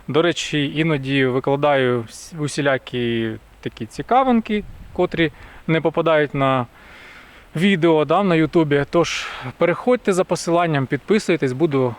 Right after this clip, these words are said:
радий вас бачити. Там завжди ми з вами можемо уживу поспілкуватися в режимі реального часу, бо я завжди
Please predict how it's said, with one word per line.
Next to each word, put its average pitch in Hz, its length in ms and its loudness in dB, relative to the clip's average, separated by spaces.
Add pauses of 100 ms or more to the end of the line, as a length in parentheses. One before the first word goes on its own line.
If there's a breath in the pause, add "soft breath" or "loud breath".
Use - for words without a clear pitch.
(100)
радий 139 320 2
вас 131 120 0
бачити. 208 460 0
Там 135 280 -2
завжди 135 340 0
ми 127 100 0
з 113 60 -6
вами 139 260 0
можемо 131 520 -2
уживу 131 340 -2
поспілкуватися 131 840 -2
в 113 80 -4
режимі 123 320 -4 (380 loud breath)
реального 127 460 2
часу, 120 380 -4
бо 110 140 -8
я 139 160 0
завжди 123 460 -2